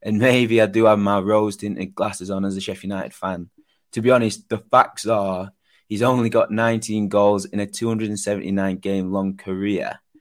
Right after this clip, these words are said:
And obviously two of them came on Saturday. That's a goals per ninety average of just zero point zero eight. So you could even make a case that this is too short. It sh-, as by those averages, it should be closer to twenty-three to two. However,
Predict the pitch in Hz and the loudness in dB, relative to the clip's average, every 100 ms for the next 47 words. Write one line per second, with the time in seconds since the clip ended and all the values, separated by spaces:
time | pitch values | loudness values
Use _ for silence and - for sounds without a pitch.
0 | _ - 107 101 98 98 - 104 98 95 | _ -2 0 0 -4 -4 -2 0 0 -2
1 | - 104 95 92 - 95 87 - 101 - | -6 -4 -2 -4 -4 -6 -4 -2 0 -2
2 | 95 90 _ _ _ _ _ 117 110 - | -10 -14 _ _ _ _ _ 2 2 -2
3 | - 107 107 104 - - 117 113 - 107 | -2 2 4 2 -4 0 0 0 -2 -4
4 | 110 92 98 101 95 95 95 98 98 - | -4 -4 -4 -6 -6 -10 -10 -8 -10 -10
5 | 98 101 104 95 104 90 92 98 95 101 | -8 -4 -2 -2 -6 -10 -6 -2 -2 -2
6 | 92 87 98 101 95 _ _ - 107 127 | -4 -6 -4 -4 -4 _ _ -14 -4 0
7 | 123 117 107 104 - 107 101 95 90 98 | 2 2 2 0 -4 0 0 -2 -4 -4
8 | - 95 87 - - 110 101 - 101 90 | -4 -6 -8 -12 0 2 2 0 0 0
9 | 80 90 - - 98 90 - _ _ _ | -2 -4 -10 -6 -6 -6 -16 _ _ _
10 | _ 107 104 110 110 104 101 90 87 92 | _ -2 0 2 2 0 -2 -6 -8 -10
11 | - 95 90 95 92 80 90 95 90 87 | -10 -10 -6 -4 -6 -12 -12 -10 -10 -10
12 | - 80 - 117 104 - _ _ _ - | -12 -14 -6 0 0 -2 _ _ _ -4
13 | 113 127 135 107 98 98 98 | 2 4 4 2 -2 -2 -4